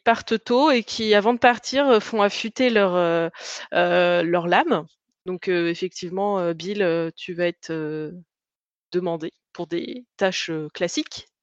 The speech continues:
Euh, donc, affûter leur petit couteau de,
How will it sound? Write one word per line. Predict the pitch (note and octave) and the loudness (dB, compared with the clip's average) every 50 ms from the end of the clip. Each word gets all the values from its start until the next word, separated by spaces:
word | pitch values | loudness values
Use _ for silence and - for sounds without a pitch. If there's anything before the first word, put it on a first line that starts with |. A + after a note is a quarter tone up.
| _ _ - - - - - - - - - F3+ | _ _ -16 -16 -14 -14 -14 -16 -18 -10 -6 -4
Euh, | F3 D#3+ E3 D#3+ | -4 -2 -4 -4
donc, | D#3+ E3+ E3 - | -6 -8 -4 -4
affûter | F#3+ F3 - - F3 - - G3 | -4 -4 -4 -8 -10 0 2 4
leur | F3+ F3+ E3+ E3 | 4 4 2 0
petit | _ - - F#3+ | _ -10 -14 -14
couteau | - - F3 - - G3 F#3 | -14 -16 -16 -8 -6 -6 -4
de, | E3 F3 F3+ F3 E3+ E3 E3 E3 E3 D#3+ D#3+ D#3+ - - - - G3+ G#3+ | -2 -2 0 2 2 2 2 0 0 -2 -2 -4 -4 -6 -6 -8 -10 -12